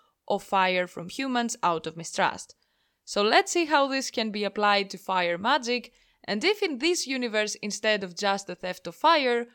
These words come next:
we have the theft of fire magic. In all the prologues of the books, we have events and conversations that involve magic, in every single one of them. In the A Game of Thrones,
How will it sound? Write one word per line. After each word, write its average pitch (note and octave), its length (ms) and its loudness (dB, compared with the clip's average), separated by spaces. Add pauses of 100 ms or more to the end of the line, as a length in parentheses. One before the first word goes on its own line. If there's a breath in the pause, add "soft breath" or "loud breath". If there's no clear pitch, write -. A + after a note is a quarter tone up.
(280 soft breath)
we A3+ 100 0
have A3 200 0
the G#3+ 100 -4
theft F#3 360 -2
of F#3+ 80 -10
fire D#3+ 480 0 (120)
magic. - 680 -4 (440)
In G#3 180 -6
all C#4 140 -4
the F4+ 100 -4
prologues A#3 480 -2
of F3 240 -6
the F3 80 -10
books, F#3+ 420 -6
we F#3+ 220 -10
have C#4+ 220 -4
events A3+ 340 -4
and A#3 140 -6
conversations F3+ 960 -8 (340 soft breath)
that G3 180 -6
involve E3+ 400 -6
magic, F#3 600 -6 (260)
in G#3+ 160 -4
every D#4 200 -2
single F3+ 340 -8
one F3 180 -4
of - 120 -20
them. - 260 -18 (440)
In G#3 180 -4
the G#3+ 160 -2
A G#3 80 0
Game C#4 220 -4
of E4+ 100 -10
Thrones, G#3+ 500 -2